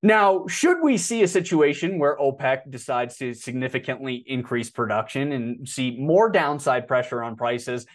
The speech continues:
than what we're currently expecting, the Dallas Federal Reserve also asks another question.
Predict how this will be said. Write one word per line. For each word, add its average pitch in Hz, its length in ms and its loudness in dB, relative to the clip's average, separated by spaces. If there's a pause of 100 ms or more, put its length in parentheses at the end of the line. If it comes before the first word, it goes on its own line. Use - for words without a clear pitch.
(160)
than 139 160 2
what 139 180 2
we're 127 120 0
currently 185 500 -4
expecting, 120 680 -4 (320)
the 170 80 4
Dallas 240 320 6
Federal 226 380 6
Reserve 185 340 2
also 180 260 4
asks 170 300 0
another 202 540 -2
question. - 580 -8